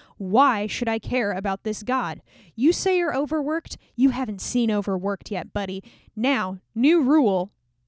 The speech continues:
It's a very familial trait, this new rule thing with the pharaohs.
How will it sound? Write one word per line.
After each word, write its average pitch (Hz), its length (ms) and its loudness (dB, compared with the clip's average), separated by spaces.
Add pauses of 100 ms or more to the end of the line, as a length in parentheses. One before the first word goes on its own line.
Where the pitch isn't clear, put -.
(300)
It's 285 160 -4
a 311 60 -2
very 349 240 0
familial 196 680 -4
trait, - 400 -8
this 180 300 -12
new 202 200 -2
rule 185 320 -4
thing 180 280 -10
with 185 140 -12
the - 60 -12
pharaohs. 92 560 -8